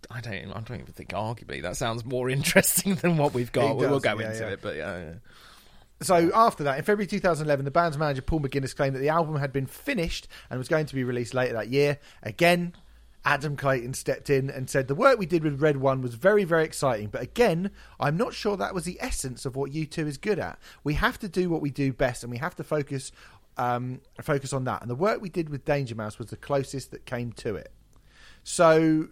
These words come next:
Speaker 2: again, Adam Clayton was like, Paul McGuinness was like, "Album's finished, it's coming out this year." Adam Clayton said, "Uh, it, it's really not. It's not." And
Speaker 1: Interesting.
Speaker 2: in
Speaker 1: It, I mean,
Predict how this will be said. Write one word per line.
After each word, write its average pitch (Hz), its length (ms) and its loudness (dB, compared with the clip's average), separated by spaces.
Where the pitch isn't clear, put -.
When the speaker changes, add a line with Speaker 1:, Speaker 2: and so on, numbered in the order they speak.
Speaker 2:
again, 135 440 0
Adam 156 240 0
Clayton 135 320 -2
was 117 160 -8
like, 104 420 -6
Paul 170 140 -2
McGuinness 143 180 -4
was 117 140 -10
like, 113 260 -8
"Album's 202 260 8
finished, 170 300 0
it's - 100 -12
coming 151 220 -2
out 131 140 -4
this 123 160 -10
year." 117 260 -2
Adam 123 240 -4
Clayton 117 260 -6
said, 98 300 -8
"Uh, 92 60 -14
it, 98 240 -12
it's 98 160 -16
really 90 400 -10
not. - 180 -16
It's - 180 -16
not." 80 240 -12
And 131 360 -4
Speaker 1:
Interesting. 147 540 -2
Speaker 2:
in 143 80 -4
Speaker 1:
It, 175 240 -2
I 175 80 4
mean, 175 180 4